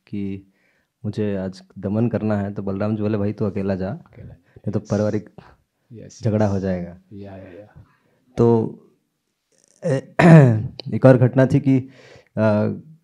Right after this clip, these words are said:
Speaker 1: रमणक द्वीप कालिया को कैसे प्राप्त हुआ।
Speaker 2: हम्म।
Speaker 1: तो दोनों, गरुड़ जी के परिवार में और कालिया के परिवार में हमेशा झगड़ा होता था।
Speaker 2: यस।
Speaker 1: और, अ, वास्तव में विन-, गरुड़ की जो माँ थी, वो कालिया की माँ की दासी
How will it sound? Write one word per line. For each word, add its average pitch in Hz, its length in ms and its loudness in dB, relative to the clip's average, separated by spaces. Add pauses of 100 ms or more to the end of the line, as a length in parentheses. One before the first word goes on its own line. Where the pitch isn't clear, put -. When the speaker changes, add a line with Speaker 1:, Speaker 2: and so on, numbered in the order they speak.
(920)
Speaker 1:
रमणक 123 340 4
द्वीप 147 260 2
कालिया 131 240 4
को - 60 -4
कैसे 113 240 0
प्राप्त 110 320 -2
हुआ। 95 300 -8 (380)
Speaker 2:
हम्म। 82 140 -16 (280)
Speaker 1:
तो 113 320 -4 (220)
दोनों, 120 580 -2
गरुड़ 123 220 8
जी 139 120 4
के 147 100 2
परिवार 135 380 6
में 127 160 2
और 110 460 -2 (460)
कालिया 113 260 4
के 123 120 0
परिवार 117 340 4
में 110 200 0
हमेशा 110 560 -2 (220)
झगड़ा 113 300 2
होता 104 320 2
था। 98 360 -4 (180)
Speaker 2:
यस। - 520 -20 (360)
Speaker 1:
और, 120 320 0
अ, - 880 -4 (100)
वास्तव 117 380 2
में 139 380 2 (200)
विन-, 123 460 -2
गरुड़ 120 300 6
की 147 140 2
जो 139 120 2
माँ 127 220 4
थी, 139 140 0
वो 127 120 0
कालिया 123 380 6
की 143 140 2
माँ 123 260 4
की 127 120 0
दासी 113 320 4